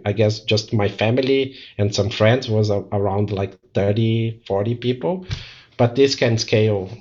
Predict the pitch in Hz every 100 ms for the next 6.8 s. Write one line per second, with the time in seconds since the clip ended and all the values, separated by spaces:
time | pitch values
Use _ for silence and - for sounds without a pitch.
0 | - _ _ _ - - 104 101 107 95
1 | 101 - 113 98 101 - - _ _ -
2 | - _ - - 107 98 95 92 95 92
3 | 95 90 85 85 64 - - - - -
4 | - - _ - 107 104 104 - - 127
5 | 151 196 160 160 - 143 - 135 123 117
6 | 113 - - - 120 117 113